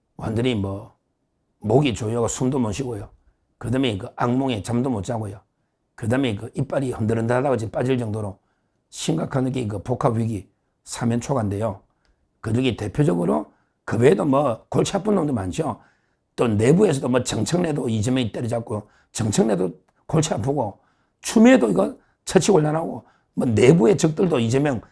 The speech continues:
골치 아프게 하는 목을 찌는 사람이 많은데 그래도 이게 외부에서 완전히 이재명을 목을 탁 째고 완전히 뭐 이재명을 꼼짝 못하게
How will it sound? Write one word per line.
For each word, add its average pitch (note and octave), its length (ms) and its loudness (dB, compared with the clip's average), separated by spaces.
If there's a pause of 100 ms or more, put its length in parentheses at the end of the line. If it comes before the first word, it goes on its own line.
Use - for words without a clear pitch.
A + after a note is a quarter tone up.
(160)
골치 D#3 260 0
아프게 C#3+ 200 2
하는 B2 240 -2 (160)
목을 C#3 260 2
찌는 C3+ 140 2
사람이 A#2+ 160 0
많은데 G2+ 540 0 (1300)
그래도 C3 260 -2
이게 B2+ 100 0
외부에서 B2 840 4 (340)
완전히 B2 420 0
이재명을 B2 600 0 (480)
목을 A2 420 0 (240)
탁 - 300 -8 (100)
째고 B2+ 600 2 (640)
완전히 A2+ 340 -2
뭐 F#2+ 360 -8 (1600)
이재명을 G2+ 580 -2 (400)
꼼짝 B2+ 260 0
못하게 G#2+ 420 -4